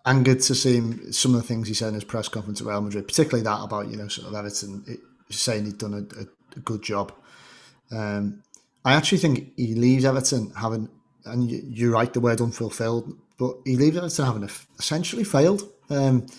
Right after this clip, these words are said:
because he came here to try and prove that he still had the hunger and the drive and, and the, the ability to do something that he'd arguably not done before, which was to sort of not go into a super club and, uh,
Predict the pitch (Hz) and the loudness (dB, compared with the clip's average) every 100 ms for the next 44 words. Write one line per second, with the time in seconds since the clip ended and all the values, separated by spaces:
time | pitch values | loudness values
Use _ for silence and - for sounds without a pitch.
0 | - - - _ _ 139 135 139 139 135 | -20 -20 -20 _ _ -6 4 4 4 6
1 | 160 160 156 123 - 120 127 113 110 127 | 6 6 6 4 2 0 0 -2 2 4
2 | 123 110 113 117 107 131 120 110 110 113 | 6 4 -4 -4 -2 0 0 0 -2 -2
3 | 113 113 110 107 104 110 113 110 107 98 | 0 0 -2 -4 0 2 2 0 -4 -10
4 | - 107 110 110 117 120 113 117 120 - | -10 -8 -4 -4 -2 -2 0 0 0 -2
5 | 127 113 120 113 120 127 123 131 131 131 | -4 -4 -4 -6 -8 -8 -8 -2 -2 -2
6 | 120 113 107 - 123 120 - - - - | -4 -6 -8 -6 -4 -4 -6 -20 -20 -20
7 | - 127 - 123 107 - 120 - - 127 | -8 -6 2 2 2 -4 -4 -2 0 0
8 | 113 113 104 - - - - - - - | 0 -2 -4 -10 -20 -20 -20 -20 -20 -20
9 | - - _ _ _ 120 143 147 139 135 | -20 -20 _ _ _ 4 4 6 6 8
10 | 127 120 - 139 131 123 113 113 - - | 6 2 4 4 2 -2 -4 -4 -6 -20
11 | - - 117 110 110 104 107 104 104 101 | -14 -6 -4 -4 -4 -2 0 0 -2 -2